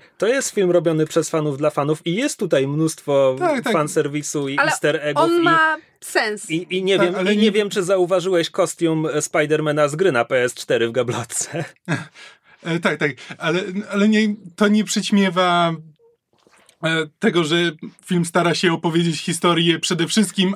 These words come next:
Speaker 2: a reszta to są smaczki, a nie na odwrót.
Speaker 1: Tak, bo, bo te,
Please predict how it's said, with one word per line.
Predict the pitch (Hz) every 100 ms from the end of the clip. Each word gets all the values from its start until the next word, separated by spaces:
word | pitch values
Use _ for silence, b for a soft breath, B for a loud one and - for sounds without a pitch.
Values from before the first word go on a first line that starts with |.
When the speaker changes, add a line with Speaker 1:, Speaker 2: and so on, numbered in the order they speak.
| -
Speaker 2:
a | 165 165
reszta | 190 180 175
to | 170
są | 170
smaczki, | 156 196 202 - 175 170 B B -
a |
nie | 160 160
na | 156 151
odwrót. | 147 131 135 -
Speaker 1:
Tak, | 127 113
bo, | 120 175 160
bo | 185
te, | - 247